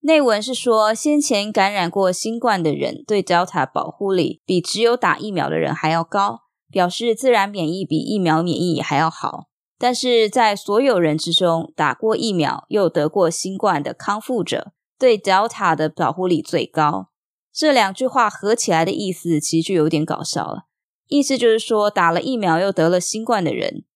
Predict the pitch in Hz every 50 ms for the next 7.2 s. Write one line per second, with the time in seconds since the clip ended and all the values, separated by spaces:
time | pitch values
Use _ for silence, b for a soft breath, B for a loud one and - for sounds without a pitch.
0 | _ - 185 170 147 - - - 165 151 - 170 151 175 214 214 208 - - 226
1 | 226 226 254 233 208 175 156 - 127 120 - - - - - 208 196 170 - 147
2 | 156 165 175 - 180 160 - - 196 175 151 147 - 139 - - - - 160 131
3 | 120 107 - 107 - _ _ _ _ _ _ _ _ - 262 269 262 247 - 294
4 | 269 240 208 185 175 208 220 - 214 180 151 92 135 220 214 180 - 185 151 -
5 | - - 180 - - 196 156 151 139 - - - 208 180 165 151 123 127 - -
6 | 175 196 208 180 160 170 - - 226 190 175 143 117 - - 104 - 95 120 175
7 | - - - -